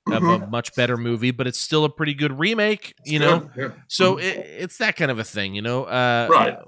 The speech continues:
Speaker 1: we'll, we'll, we'll see how it goes, but I'm, I'm really happy that he did it. Uh, a-, any last thoughts on this, on this Batman movie, man?
Speaker 2: Yeah, no, that, that's, yeah, that's about it. I mean, we, you know, I think I've done, we've done these to death, talked it to death. Um,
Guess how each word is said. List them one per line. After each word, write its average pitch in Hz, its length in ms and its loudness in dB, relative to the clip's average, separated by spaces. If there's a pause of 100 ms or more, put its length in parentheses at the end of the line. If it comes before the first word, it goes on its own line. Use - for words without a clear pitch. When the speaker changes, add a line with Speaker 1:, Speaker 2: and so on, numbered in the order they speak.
(420)
Speaker 1:
we'll, 165 160 -4
we'll, 170 200 -2
we'll 175 100 -2
see 139 220 -2
how 131 160 0
it 92 120 -6
goes, 104 380 -4
but 110 160 -4
I'm, 113 240 -4
I'm 117 160 -6
really 120 180 -4
happy 110 320 -4
that 98 140 -6
he 101 80 -6
did 101 220 -6
it. 107 100 -8 (420)
Uh, 143 200 4
a-, 190 220 0
any 240 200 0
last 208 340 0
thoughts 185 260 -2
on 170 100 -2
this, - 320 -4
on 143 200 -2
this 147 120 -2
Batman 113 460 2
movie, 95 240 -6
man? 92 300 -8
Speaker 2:
Yeah, 165 160 4
no, 160 240 6
that, 147 240 4
that's, 165 280 4
yeah, 156 140 4
that's 151 220 6
about 151 260 6
it. 120 180 4
I 110 100 2
mean, 113 200 0
we, 113 240 0
you 131 80 -8
know, 104 180 -2
I 104 120 0
think 107 180 -4
I've 113 160 -2
done, 117 240 -2
we've 123 140 -10
done 131 160 2
these 117 220 -2
to - 120 -14
death, 113 300 2 (180)
talked 123 240 2
it 113 120 -4
to - 60 -14
death. 113 300 2
Um, 107 500 0